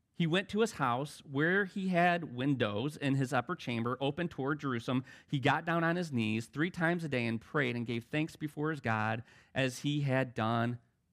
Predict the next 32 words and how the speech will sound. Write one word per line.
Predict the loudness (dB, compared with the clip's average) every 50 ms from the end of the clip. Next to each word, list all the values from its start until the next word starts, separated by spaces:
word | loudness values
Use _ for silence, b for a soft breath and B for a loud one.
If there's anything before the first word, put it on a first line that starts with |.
| _ -12 -6
previously. | -2 -2 0 0 0 -2 -2 -2 -2 -4 -6 -8 -8 -8 -8 -8 -12 -16 b b b b b b
So | b 0 2 2
there | 4 4 4 4 4
is | 2 0 0
a | 0
lot | 2 2 2 2 4 6 6 6 6 4 0
going | -4 -2 0 0 2
on | 2 2 0 0 -2
just | -2 -2 -2 -2 0
in | 0 0
this | 0 -2 -2
one | -2 0 0 0
verse. | 0 0 0 0 -2 -4
In | -6
fact, | -4 0 2 2 2 2 0 -2
we | -4 -4
could | -4 -4 -4
probably | -2 -2 -2 0 0 -2
do, | 0 0 2 2 2 2 0 -2 B B B B B B B -4
uh, | 0 0 2 2 0 0
a | -4 -6
whole | -4 -4 -6 -6
series | -6 -10 -8 -2 0 2 2 2 2 0 -2 -4
just | -6 -8 -8 -8 -6 -4
on | -2 -2 0 0
this | -2 -4 -4
one | -2 -2 -2 -2 -2
verse | -2 -2 -4 -4 -4
when | -4 -4
it | -4
comes | -2 -2 -2 -2 -2 -6
to | -6 -4 -4